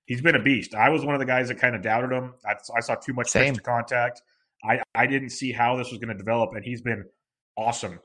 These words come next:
Speaker 1: Are you buying that this guy is the same guy we're gonna see going forward, or do we see more of a revert to what you and I might have saw coming into two thousand nineteen?
Speaker 2: Me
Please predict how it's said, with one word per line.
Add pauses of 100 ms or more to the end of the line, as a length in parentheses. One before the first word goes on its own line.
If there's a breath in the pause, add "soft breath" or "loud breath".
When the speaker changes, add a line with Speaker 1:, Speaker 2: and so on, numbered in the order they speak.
(320 soft breath)
Speaker 1:
Are
you
buying
that
this
guy
is
the
same
guy
we're
gonna
see
going
forward,
or
do
we
see
more
of
a
revert
to (240 loud breath)
what
you
and
I
might
have
saw
coming
into
two
thousand
nineteen? (880 loud breath)
Speaker 2:
Me